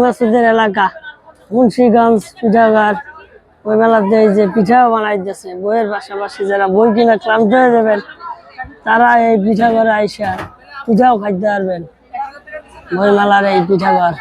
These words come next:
বই মেলার একটা বাইরের দোকান আছে, এটা হলো প্রতি গ্রাম নিরানব্বই পয়সা।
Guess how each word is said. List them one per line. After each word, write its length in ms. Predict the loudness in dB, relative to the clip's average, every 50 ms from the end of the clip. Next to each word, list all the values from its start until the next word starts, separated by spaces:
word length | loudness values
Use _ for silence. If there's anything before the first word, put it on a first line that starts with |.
| -4 -4 -4 -6 -8 -8 -8 -12 _ _
বই 60 | -2 0
মেলার 200 | 0 2 2 2 0 0
একটা 140 | -2 -2 -2 0 0
বাইরের 320 | 0 2 2 2 2 2 2 2
দোকান 200 | 2 2 2 0 0
আছে, 140 | -2 -4 -6 -4 -2
এটা 120 | 0 2 2
হলো 160 | 2 2 2 2 0 -2 -8 -18 -20 _ _ _ _ _ _ -16 -6
প্রতি 260 | -4 -4 -2 0 2 2 4 4
গ্রাম 220 | 4 4 4 4 4 4 4 4
নিরানব্বই 560 | 4 4 4 2 2 2 2 4 4 2 2 2
পয়সা। 300 | 0 -2 -2 -4 -14 -18